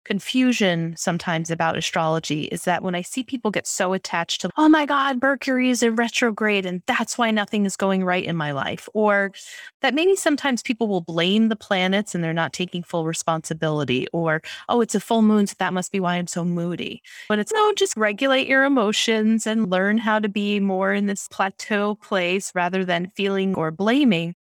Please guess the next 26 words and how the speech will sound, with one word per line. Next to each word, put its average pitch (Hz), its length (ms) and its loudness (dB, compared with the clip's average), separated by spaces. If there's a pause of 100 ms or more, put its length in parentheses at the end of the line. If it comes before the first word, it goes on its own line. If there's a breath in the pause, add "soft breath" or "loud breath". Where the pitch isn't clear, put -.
(300)
that 185 140 -2
the 214 60 4
moon 254 280 6
and 196 120 4
the 185 60 2
stars 214 560 2
and 180 320 -2
Mercury 196 680 2
is 170 560 -4
the 175 80 -8
cause 175 580 0
for 160 400 0
what's 160 420 -4
all 180 140 0
the 170 100 -6
havoc 165 420 -2
that's - 200 -6
going 151 260 2
on 139 180 0
in - 80 -4
your - 100 -4
life." - 200 -4 (420 loud breath)
And 320 80 0
like 339 140 0
you 302 80 2
said, 151 340 -4